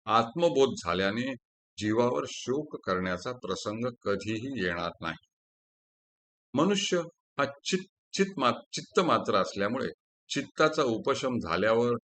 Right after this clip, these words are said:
सर्व द्वैत प्रपंच शांत होतो. चित्तातील भ्रमाव्यतिरिक्त जगताचे स्वरूप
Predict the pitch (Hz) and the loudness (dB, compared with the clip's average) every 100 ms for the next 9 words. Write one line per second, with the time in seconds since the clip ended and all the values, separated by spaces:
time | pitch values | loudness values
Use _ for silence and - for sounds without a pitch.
0 | _ _ - - 143 175 156 98 98 131 | _ _ -10 2 2 4 2 4 4 4
1 | - 127 95 95 107 101 - - - 87 | 4 0 0 -2 -2 -4 -6 -6 -2 0
2 | 90 90 87 85 - 90 _ _ _ _ | -2 -2 -4 -4 -10 -14 _ _ _ _
3 | _ _ _ _ - 143 - 165 160 165 | _ _ _ _ -6 -6 2 4 4 0
4 | 139 90 98 123 117 107 104 117 123 - | -2 0 2 4 4 4 2 -2 -4 -6
5 | - 85 _ _ _ _ 104 101 120 117 | -12 -12 _ _ _ _ 2 4 4 2
6 | 113 127 123 90 87 95 | -2 -6 -6 -4 -2 -4